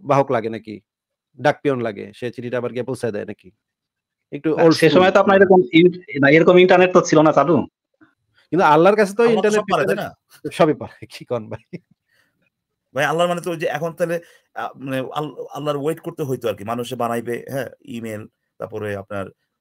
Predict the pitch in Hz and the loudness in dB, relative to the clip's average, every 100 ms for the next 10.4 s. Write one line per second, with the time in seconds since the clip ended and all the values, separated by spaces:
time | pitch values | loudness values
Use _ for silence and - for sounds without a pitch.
0 | _ 110 - 98 95 107 117 - 120 117 | _ -20 -18 -16 -14 -10 -10 -10 -10 -8
1 | 117 123 120 120 127 - 151 151 156 147 | -6 -4 -4 -4 -6 -6 -8 -4 -2 -2
2 | - _ _ 90 123 120 - 143 156 151 | -6 _ _ -16 -12 -12 -8 -4 -2 -2
3 | - _ _ _ _ 147 147 151 - 160 | -6 _ _ _ _ -12 -6 -8 -6 -10
4 | 151 156 156 147 151 147 147 135 180 165 | -8 -8 -8 -8 -8 -10 -10 -12 -8 -6
5 | 120 87 _ _ 135 143 143 135 143 - | -4 -6 _ _ -10 -4 -4 -4 -6 -6
6 | - 113 92 98 113 120 131 131 147 175 | -6 -6 -6 -10 -10 -8 -8 -8 -10 -10
7 | 214 175 156 139 113 92 92 - - _ | -6 -4 -2 -2 -2 -6 -10 -18 -20 _
8 | _ _ _ _ _ _ _ _ _ _ | _ _ _ _ _ _ _ _ _ _
9 | _ _ _ _ _ - 127 151 170 175 | _ _ _ _ _ -10 -2 0 2 4
10 | - 127 160 135 | 4 2 0 -2